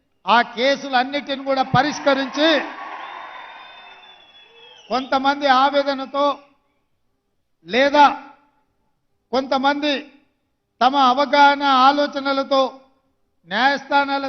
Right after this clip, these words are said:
తలుపు తట్టినప్పుడు, వాళ్ళకొక నమ్మకాన్ని, విశ్వాసాన్ని కల్పించి, న్యాయస్థానాలలో మీ తరఫున కొట్లాడాల్సిన ప్రభుత్వాలు నిర్లక్ష్యం వహించడం వల్ల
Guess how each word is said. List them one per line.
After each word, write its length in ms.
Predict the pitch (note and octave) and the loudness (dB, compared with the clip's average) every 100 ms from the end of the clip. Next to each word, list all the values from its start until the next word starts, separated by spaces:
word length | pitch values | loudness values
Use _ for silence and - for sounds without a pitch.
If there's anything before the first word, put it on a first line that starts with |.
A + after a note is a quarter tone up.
| C4 | -2
తలుపు 260 | B3+ C4+ C#4+ C4+ | -2 -2 -8 -6
తట్టినప్పుడు, 580 | B3+ D4 D4 D4 D#4 C#4 D4 - _ _ _ _ F#3+ | -6 -4 -4 0 2 2 -2 -20 _ _ _ _ 0
వాళ్ళకొక 460 | A#3+ B3+ B3+ B3+ B3 A#3 | 2 0 -8 -8 -6 -4
నమ్మకాన్ని, 520 | B3+ C#4 C#4 C4+ B3+ A#3 | -4 -2 0 -2 -6 -10
విశ్వాసాన్ని 640 | - C#4 C#4 C4 B3+ B3 A#3 | -8 0 0 2 -2 -2 -6
కల్పించి, 480 | B3 C4 B3 B3+ A#3+ - _ _ _ _ E3+ | -6 -8 -8 -4 -4 -6 _ _ _ _ -6
న్యాయస్థానాలలో 1080 | G3+ A#3 B3+ B3+ A#3+ A#3 A#3+ A#3 A#3 A#3 A3 | 0 0 0 -2 -4 -4 -2 -2 -2 -4 -6
మీ 100 | G#3+ G#3+ G3+ | -10 -12 -10
తరఫున 320 | G#3+ G3 A3+ A3 F#3+ _ _ _ - | -10 -10 -6 -6 -8 _ _ _ -14
కొట్లాడాల్సిన 680 | G3+ - A3+ A3 G#3+ G#3+ G3+ G3+ | -12 -2 -2 0 -4 -8 -16 -12
ప్రభుత్వాలు 580 | G3+ G3+ C4+ C#4 C#4+ C#4 - _ _ _ _ _ _ | -10 -10 -4 2 2 2 -10 _ _ _ _ _ _
నిర్లక్ష్యం 560 | E3+ A3+ B3 A#3+ A#3+ A3+ G3 | -8 -4 -2 -2 -4 -8 -4
వహించడం 500 | B3 C4+ C4 B3 A#3+ | -4 -4 -4 -2 -2
వల్ల 180 | A#3 | -2